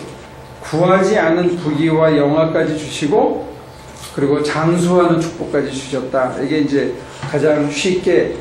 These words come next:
아, 뽑아내는 그런 건데 여기 있는 이 재밌는 게 일천 번제를 드리고 나서 꿈에 하나님께서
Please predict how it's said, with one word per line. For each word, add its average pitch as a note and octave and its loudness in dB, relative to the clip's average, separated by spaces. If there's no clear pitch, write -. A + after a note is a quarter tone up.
아, A#2 -4
뽑아내는 C#3+ 2
그런 B2 -2
건데 C3+ -2
여기 D3+ 2
있는 D3+ 4
이 C#3+ 0
재밌는 D3+ 2
게 D3+ 4
일천 F#3+ 0
번제를 D#3+ 4
드리고 C#3+ 2
나서 C3 0
꿈에 A3 0
하나님께서 D3+ 0